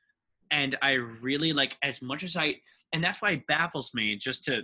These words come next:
not go full, full circle, my final thought is that it's amazing they put what is clearly, to me, seems like the biggest budget Friday the thirteenth movie thus far in terms of production value,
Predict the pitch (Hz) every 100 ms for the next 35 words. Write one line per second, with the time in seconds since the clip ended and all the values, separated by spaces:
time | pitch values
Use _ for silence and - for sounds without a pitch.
0 | - 135 143 143 - 131 123 - _ -
1 | 131 151 120 117 120 - 143 131 139 131
2 | 117 104 _ - - - 143 135 127 139
3 | 160 147 120 113 - - 120 120 123 -
4 | 147 220 208 120 104 - - 107 208 131
5 | 98 92 _ _ _ - 160 131 127 -
6 | 98 123 135 107 101 117 123 110 - 107
7 | 104 - 98 - 147 - 87 85 85 82
8 | _ _ _ - 110 104 - 135 113 92
9 | 78 - _ _ - 120 127 107 95 -
10 | 98 107 - 156 151 165 170 190